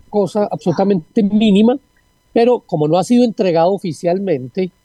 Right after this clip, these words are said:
como obra, pues los ansermeños no han podido verla abierta.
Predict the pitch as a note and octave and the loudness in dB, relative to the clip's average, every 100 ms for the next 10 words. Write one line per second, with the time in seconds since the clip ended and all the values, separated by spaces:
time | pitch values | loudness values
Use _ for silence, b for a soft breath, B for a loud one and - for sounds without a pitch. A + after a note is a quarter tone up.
0 | _ D3 C#3+ F#3 E3 C#3 E3 E3 _ _ | _ -2 0 2 2 2 0 -2 _ _
1 | _ _ - F3 F3 F3+ F#3+ F#3 E3 E3+ | _ _ -2 0 2 0 0 2 2 2
2 | D#3 C3 D3+ C#3 C#3 C#3+ C#3 C3+ B2+ C3 | 0 0 0 2 2 2 2 0 -2 -2
3 | B2+ - _ _ _ _ - A#2+ A#2+ A3 | -4 -6 _ _ _ _ -10 -4 0 0
4 | A#3+ - | 0 -6